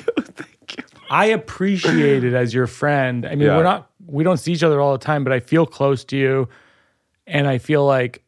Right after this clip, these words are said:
Speaker 2: I appreciate both things about you. I've been with you, and I feel like I've witnessed both things, and I think they're both wonderful.
Speaker 1: That's very nice, Mike. I have, I have compassion for it 'cause it's, it's like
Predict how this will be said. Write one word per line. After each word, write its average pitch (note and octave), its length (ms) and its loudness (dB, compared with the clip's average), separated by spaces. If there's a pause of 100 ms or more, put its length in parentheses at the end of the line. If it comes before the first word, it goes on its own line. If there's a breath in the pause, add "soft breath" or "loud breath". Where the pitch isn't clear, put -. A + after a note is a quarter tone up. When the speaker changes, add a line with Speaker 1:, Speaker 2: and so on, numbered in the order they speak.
(160)
Speaker 2:
I C3+ 120 0
appreciate C3 680 -2
both A#2+ 220 -2
things A#2 380 -6
about A2+ 320 -4
you. A2 160 -6
I've G#2+ 200 -6
been C#3+ 400 2
with C3 320 0
you, B2+ 640 0 (800 soft breath)
and C3 180 0
I A#2+ 120 2
feel C#3 200 0
like B2+ 140 -2
I've A#2 160 0
witnessed C3 520 -2
both A#2 280 -2
things, - 800 -10
and B2+ 100 -2
I A#2+ 80 0
think A2 320 -4
they're A#2+ 160 -4
both A2+ 380 -4
wonderful. - 640 -12 (100)
Speaker 1:
That's A#2 320 -4
very G#2+ 560 -2
nice, - 540 -8
Mike. - 360 -8 (540)
I A2+ 40 2
have, A2 260 -6
I G#2 60 -2
have G#2 160 -4
compassion G#2+ 440 -8
for E2+ 120 -6
it - 60 -8
'cause - 120 -14
it's, - 200 -16
it's - 260 -14
like D2+ 340 -8